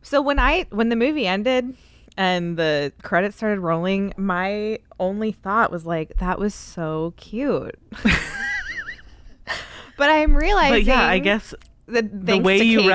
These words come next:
Speaker 2: recommended it.
Speaker 1: <laughs> the way, yeah, I'm realizing thanks to Katie that, um, just so you guys know, <laughs> if you watch In the Vast of Night, it's kind of scary. It is not a horror movie,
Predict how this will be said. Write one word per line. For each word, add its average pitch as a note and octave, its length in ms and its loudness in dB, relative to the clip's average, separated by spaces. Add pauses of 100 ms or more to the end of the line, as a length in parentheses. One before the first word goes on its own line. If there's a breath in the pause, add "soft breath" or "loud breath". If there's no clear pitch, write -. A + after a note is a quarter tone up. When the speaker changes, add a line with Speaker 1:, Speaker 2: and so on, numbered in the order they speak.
(160)
Speaker 2:
recommended G3+ 420 4
it. D#3 600 4
Speaker 1:
<laughs> - 100 -20
the C4+ 160 4
way, C4+ 260 2
yeah, F#3+ 460 2
I'm A#3 160 0
realizing E4+ 480 0
thanks A3+ 240 -4
to A3 100 -8
Katie E3+ 460 -2
that, D3+ 480 0 (720 loud breath)
um, F3+ 680 0 (340)
just G3 260 -2
so B3+ 60 -8
you C#4 140 -2
guys D#4+ 240 0
know, A3 520 2 (100)
<laughs> - 60 -6
if D4 520 2
you A#3+ 120 -2
watch G3 320 -2
In B3 120 -2
the A#3+ 80 -2
Vast G#3 280 -2
of G3 100 -4
Night, F3 460 -4 (400 loud breath)
it's - 280 -2
kind F#3+ 440 -4
of A3+ 140 -4
scary. D#3 880 -8
It F#3+ 140 -2
is F#3 160 -2
not F3+ 240 0
a C4 80 2
horror G3 400 0
movie, E3 600 -6